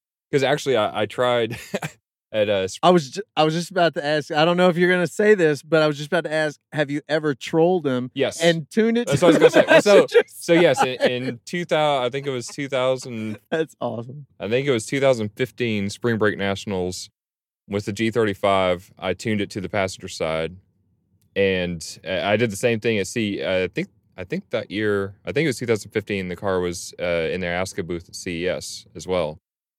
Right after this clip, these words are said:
Speaker 1: And, um, so you know how you, e-, every time you go to a sound quality event, you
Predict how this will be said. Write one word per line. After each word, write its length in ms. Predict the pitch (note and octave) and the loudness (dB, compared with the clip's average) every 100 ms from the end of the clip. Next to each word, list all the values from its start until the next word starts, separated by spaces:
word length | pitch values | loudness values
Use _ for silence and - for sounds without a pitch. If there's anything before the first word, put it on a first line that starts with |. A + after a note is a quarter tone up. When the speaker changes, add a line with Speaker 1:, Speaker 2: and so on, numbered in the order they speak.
| _ - | _ -4
Speaker 1:
And, 600 | G2 F2+ F2 E2+ E2+ D#2+ - - - | -2 0 -2 -2 -6 -10 -14 -20 -20
um, 340 | - - - _ _ _ _ _ _ _ | -20 -20 -20 _ _ _ _ _ _ _
so 140 | - C3 | -2 0
you 100 | A2+ | 2
know 120 | G#2 | 0
how 100 | G#2 | 0
you, 280 | G2 F2 F#2 - | -2 -4 -10 -8
e-, 160 | G#2 - - _ C3+ | -8 -8 -14 _ -2
every 200 | D3 C3 | 0 0
time 260 | C3+ G#2+ | -4 -4
you 180 | G2 F#2 _ _ - G#2+ | -6 -8 _ _ -20 -6
go 160 | A#2 G2 | 2 2
to 80 | F2+ | 2
a 40 | |
sound 280 | - F2 F2+ | -2 -6 -2
quality 520 | F#2 F2 E2 D#2 E2 | 0 0 -2 -6 -10
event, 360 | - F2+ E2 | -10 -6 -6
you 100 | F#2+ | -6